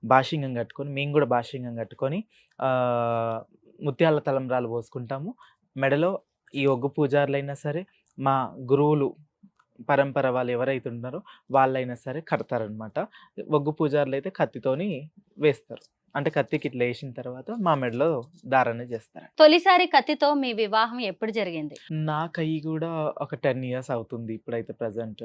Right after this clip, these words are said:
Speaker 1: టెన్, లెవెన్ ఇయర్స్ అవుతుంది.
Speaker 2: అంటే ఇంకా దేవుడికి మిమ్మల్ని మీరు సమర్పించుకుంటారు, ఇంకెవరితో పెళ్లి లాంటివి ఏమీ ఉండవా?
Speaker 1: అటువంటిది ఏమి ఉండదండి. అంటే మేము నా సొంతంగా అయితే నేను దైవ ఆరా-, దైవ ఆరాధనగానే ఉండాలి,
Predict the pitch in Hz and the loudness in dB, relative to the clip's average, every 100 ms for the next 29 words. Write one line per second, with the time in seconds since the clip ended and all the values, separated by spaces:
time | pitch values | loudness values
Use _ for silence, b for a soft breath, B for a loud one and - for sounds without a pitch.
0 | 113 123 120 120 117 117 117 117 131 156 | -6 -6 -4 -8 -4 -4 -4 -8 -8 -8
1 | 120 - 107 202 - - 320 415 381 392 | -10 -10 -14 -14 -6 2 4 4 6 6
2 | 254 285 339 392 381 359 339 359 349 330 | 8 8 6 4 2 4 6 6 4 2
3 | 330 302 359 381 339 - 277 240 202 220 | 4 4 4 2 -2 0 2 2 2 0
4 | 262 247 302 311 311 285 277 294 285 269 | 0 2 2 4 2 4 0 4 2 2
5 | 254 262 285 294 277 277 349 - - 151 | 0 -2 -2 -2 -2 0 -2 -6 -6 -4
6 | 151 143 127 120 123 113 113 117 214 - | -2 -4 -4 -4 -6 -6 -6 -8 -10 -10
7 | 131 131 175 165 165 175 180 170 147 127 | -12 -8 -4 -2 -4 -4 -6 -8 -10 -6
8 | 135 143 156 165 160 156 - 139 135 156 | -2 0 0 -2 -2 -4 -4 -6 -4 -4
9 | 151 147 143 135 160 151 196 b b 147 | -2 -4 -6 -6 -6 -6 -8 b b -4
10 | 147 151 135 135 143 156 156 - 135 139 | -2 0 -2 -2 -2 -2 -2 -2 -2 -2
11 | 139 120 131 139 147 143 135 135 135 139 | -2 -2 0 0 0 -2 -4 -6 -8 -6
12 | 147 156 135 131 135 127 135 | -4 -4 -4 0 0 0 -4